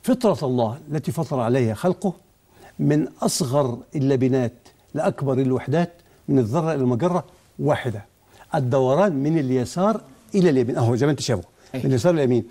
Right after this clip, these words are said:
Speaker 1: أنتي كلوكوايز، ضد اتجاه أو
Speaker 2: ضد
Speaker 1: ضد حركة عقارب الإيه؟
Speaker 2: عقارب الساعة.
Speaker 1: الساعة.
Speaker 2: أي.
Speaker 1: شوفي الساعة بتاعتك،
Speaker 2: بالضبط.
Speaker 1: هتلاقيها ماشية من اليمين للشمال.
Speaker 2: صح.
Speaker 1: هنا لا، من اليسار إلى الإيه؟
Speaker 2: شوف الكعبة يا
Speaker 1: من
Speaker 2: دكتور.
Speaker 1: أيوة. أيوة، شوفي،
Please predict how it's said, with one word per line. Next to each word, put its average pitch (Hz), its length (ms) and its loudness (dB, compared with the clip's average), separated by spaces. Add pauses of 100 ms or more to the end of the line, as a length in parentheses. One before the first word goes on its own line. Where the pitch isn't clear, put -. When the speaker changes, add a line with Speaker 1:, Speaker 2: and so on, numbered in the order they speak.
(340)
Speaker 1:
أنتي 240 220 4
كلوكوايز، 180 580 0 (640)
ضد 165 300 2
اتجاه 151 600 0 (160)
أو 151 60 0
Speaker 2:
ضد 135 120 2
Speaker 1:
ضد 160 160 2
حركة 170 320 -2
عقارب 131 320 -2
الإيه؟ 139 300 2
Speaker 2:
عقارب 123 300 -2
الساعة. 117 260 0
Speaker 1:
الساعة. 101 120 -4 (220)
Speaker 2:
أي. 127 60 -6
Speaker 1:
شوفي 160 140 2
الساعة 175 200 2
بتاعتك، 214 460 0
Speaker 2:
بالضبط. 117 260 -4 (100)
Speaker 1:
هتلاقيها 190 520 4 (220)
ماشية 185 220 2
من 151 60 2
اليمين 175 200 4
للشمال. 135 400 0 (220)
Speaker 2:
صح. 123 200 -6
Speaker 1:
هنا 180 140 6
لا، 147 220 2
من 151 80 -2
اليسار 143 340 2
إلى 160 220 2
الإيه؟ 160 300 4 (460)
Speaker 2:
شوف 196 100 2
الكعبة 190 300 2
يا 175 40 4
Speaker 1:
من 151 60 2
Speaker 2:
دكتور. 165 260 -6 (180)
Speaker 1:
أيوة. 117 920 2 (840)
أيوة، 135 220 2
شوفي، 175 280 2